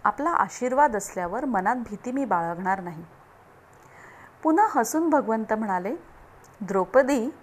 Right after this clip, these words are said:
तू चुकलीस." "मी चुकले?" मी आश्चर्याने विचारलं. "द्रौपदी, तुला कोणताच आशीर्वाद मी दिला नाही,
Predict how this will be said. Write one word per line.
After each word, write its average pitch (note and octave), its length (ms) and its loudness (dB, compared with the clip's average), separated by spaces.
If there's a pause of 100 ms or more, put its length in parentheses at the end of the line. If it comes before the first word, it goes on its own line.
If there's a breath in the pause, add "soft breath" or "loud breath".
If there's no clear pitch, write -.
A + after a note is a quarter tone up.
(160)
तू D#4 60 0
चुकलीस." A3 720 -4 (880 loud breath)
"मी G4 120 2
चुकले?" C4 420 2 (840)
मी C4 80 -2
आश्चर्याने F#3+ 680 -4
विचारलं. E3 440 -12 (1300 loud breath)
"द्रौपदी, G3+ 640 0 (480)
तुला F4+ 140 6
कोणताच E4+ 500 4
आशीर्वाद D4+ 520 4
मी F4+ 100 0
दिला A#3 320 2
नाही, G#3 320 -2